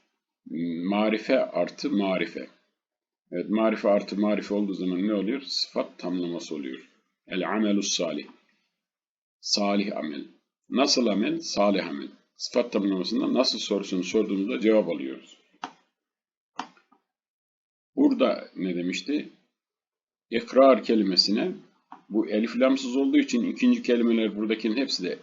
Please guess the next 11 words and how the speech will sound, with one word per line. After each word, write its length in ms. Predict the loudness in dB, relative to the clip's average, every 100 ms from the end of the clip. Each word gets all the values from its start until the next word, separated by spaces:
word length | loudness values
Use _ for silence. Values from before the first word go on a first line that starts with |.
| _ _
ney? 420 | -2 0 2 0 -4
Elif 420 | -2 0 0 -2 -4
la-, 220 | -4 -6
elif 400 | -4 0 0 0
lamlı. 260 | -2 0 0
O 80 |
zaman 280 | 0 2 2
bu 100 | 2
isim 220 | 2 2
tamlaması 500 | 2 2 2 0 0
yapacağız. 380 | -2 -2 -12 -12